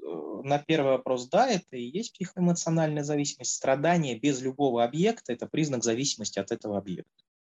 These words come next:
Вот. Эм, теперь п-, не получится поговорить с другим человеком, но с собой получится. И, э, раз уж так вышло, если человек ушёл, или умер, или ушёл,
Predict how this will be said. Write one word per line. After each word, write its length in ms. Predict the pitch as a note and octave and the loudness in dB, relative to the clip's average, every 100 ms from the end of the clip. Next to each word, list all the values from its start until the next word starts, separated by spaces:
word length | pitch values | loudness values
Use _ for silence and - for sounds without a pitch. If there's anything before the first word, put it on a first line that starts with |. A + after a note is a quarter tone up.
| _ _ - - - - | _ _ -16 -14 -14 -10
Вот. 300 | G#2 F#2+ F2 - - | -2 0 0 -6 -4
Эм, 1300 | A2+ G#2+ G#2+ G#2+ G#2 G#2 G#2 G#2 G#2 G#2 G2+ G#2 - - | 0 2 2 4 4 4 4 4 4 2 2 -2 -10 -10
теперь 360 | D3 E3 D3 - | 0 0 0 -4
п-, 140 | C#3+ | -4
не 120 | D3 | -4
получится 520 | D#3+ E3 G3 G3+ - D3 | 0 2 2 -2 -6 -8
поговорить 560 | C#3 C#3 C#3 D3+ F3 | -6 0 2 4 2
с 220 | - - C3 | -2 -8 -8
другим 340 | D3 D3 D3+ | -6 -4 -4
человеком, 640 | - C3 B2 A2 - G2+ G2 - - | -2 0 2 2 0 -4 -6 -14 -6
но 100 | D3 C#3+ | -2 0
с 100 | - | 2
собой 520 | E3 D#3+ E3+ A#2 F#2 _ _ | 2 2 2 2 -2 _ _
получится. 640 | B2+ C3 G#2+ - - - _ _ _ _ _ _ _ _ _ _ _ | -8 -6 -8 -10 -20 -20 _ _ _ _ _ _ _ _ _ _ _
И, 160 | B2 B2 | -2 2
э, 40 | A#2 - | 2 0
раз 500 | A#2+ A#2+ B2 D#3+ - | 0 2 4 2 0
уж 100 | - | -8
так 240 | - C3+ C#3+ | -8 -8 -2
вышло, 420 | F3 G#3+ - C#3+ | -2 -2 -2 -2
если 220 | A#2+ - | -2 -6
человек 320 | - C3 B2 - | -8 -4 -4 -4
ушёл, 540 | B2 - D#3+ F3 E3 - _ _ _ | -10 -2 2 4 2 -2 _ _ _
или 360 | A2+ A2 G#2 F#2 - | -6 -4 -2 -4 -2
умер, 400 | D3 D3+ C#3 A#2+ | 0 2 2 0
или 220 | G#2 G#2 | -2 -6
ушёл, 600 | G2 - - E3 D#3 | -8 -6 2 4 2